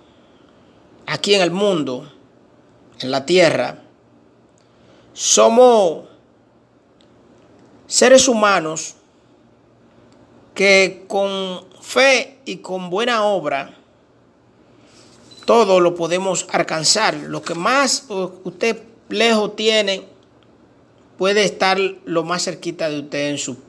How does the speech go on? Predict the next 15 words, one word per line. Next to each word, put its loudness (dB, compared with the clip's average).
en -12
sus -8
pies. -12
Lo -10
que -6
más 2
lejos -4
usted -10
tiene. -14
Siempre 0
y -4
cuando 2
usted -10
tenga -4
fe -6